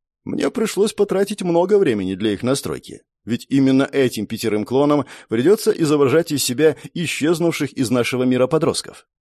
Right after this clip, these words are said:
Конечно, если Сонг или кто-то из моей команды лично встретится с ними,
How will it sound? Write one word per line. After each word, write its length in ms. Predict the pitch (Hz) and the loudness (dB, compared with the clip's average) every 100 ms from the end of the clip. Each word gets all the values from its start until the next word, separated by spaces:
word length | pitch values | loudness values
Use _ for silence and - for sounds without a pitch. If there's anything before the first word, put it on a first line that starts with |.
| _ _ | _ _
Конечно, 420 | - - 208 - | -8 -2 -2 -2
если 340 | 101 110 - 117 | -2 -2 -2 -4
Сонг 420 | - 139 147 127 | 0 2 2 0
или 140 | 104 | -4
кто-то 280 | 101 127 127 | -2 -2 0
из 140 | 117 101 | -2 0
моей 220 | 123 120 | -2 0
команды 480 | 110 117 120 117 - - | 0 0 2 0 -2 -4
лично 420 | 117 151 139 107 104 | 0 0 0 -4 -4
встретится 460 | 123 131 214 113 | -2 -4 -4 -4
с 100 | - | -2
ними, 340 | 156 180 165 | 0 2 2